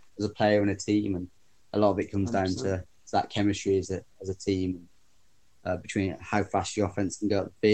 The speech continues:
Speaker 1: field, you know. It's, um, yeah, it, it come-, it comes down to time and effort you put into it. And I think we, we've got a, we've got a good chance this year.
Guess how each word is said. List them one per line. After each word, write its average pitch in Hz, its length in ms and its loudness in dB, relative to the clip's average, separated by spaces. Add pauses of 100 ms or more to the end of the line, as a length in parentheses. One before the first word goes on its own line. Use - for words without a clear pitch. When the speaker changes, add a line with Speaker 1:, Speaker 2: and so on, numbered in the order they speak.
Speaker 1:
field, 101 360 4
you 101 60 -2
know. 95 200 -2 (280)
It's, - 720 -8
um, 107 260 6 (880)
yeah, 101 280 -2
it, 131 220 8
it 135 100 4
come-, 160 160 6
it 147 120 6
comes 170 160 2
down 120 180 6
to 107 100 -4
time 104 320 4
and 101 120 4
effort 95 240 -4
you 101 120 -12
put 101 120 2
into 101 260 0
it. 92 80 0
And 95 140 -8
I 95 40 -4
think 101 260 -2
we, 98 200 0
we've 107 160 0
got 98 200 0
a, 98 80 -4 (600)
we've 127 80 2
got 127 80 4
a 135 60 4
good 165 180 4
chance 110 260 2
this - 160 -6
year. 123 280 2